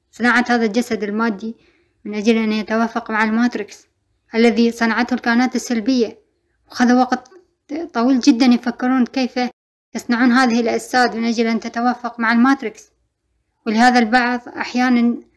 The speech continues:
يشعر أننا لا ننتمي لهذه الأجساد، لكن عندما الإنسان يبحث ويدرس بعمق سوف يقوم في تغيير هذه البرمجة ويجعلها تعمل لصالحه. رغم التجارب التي عشناها في حياتنا السابقة وحياتنا الحالية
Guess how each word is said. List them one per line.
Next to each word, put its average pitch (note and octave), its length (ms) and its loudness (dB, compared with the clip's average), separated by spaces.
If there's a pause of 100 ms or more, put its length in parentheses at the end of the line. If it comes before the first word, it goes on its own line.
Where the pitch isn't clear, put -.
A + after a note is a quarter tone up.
(560)
يشعر C4+ 380 2
أننا C4 460 4
لا D4 140 8
ننتمي B3+ 420 6
لهذه G3+ 320 -6
الأجساد، G#3 500 -14 (880)
لكن B3 180 4
عندما B3 440 4
الإنسان B3+ 440 4
يبحث C#4 340 0
ويدرس B3 440 -4
بعمق B3 320 -4 (520)
سوف - 220 -4
يقوم B3 280 2
في A#3 140 -2
تغيير A#3+ 320 0
هذه A3+ 220 0
البرمجة A#3 680 -2 (340)
ويجعلها A3+ 520 0
تعمل A#3 320 0
لصالحه. B3 500 -4 (640)
رغم C#4+ 180 8
التجارب B3+ 520 2
التي G#3 320 -6
عشناها F#3+ 300 -14
في - 120 -14
حياتنا G#3+ 420 -6
السابقة A3 560 -4 (480)
وحياتنا A3+ 480 -2
الحالية G#3+ 580 -2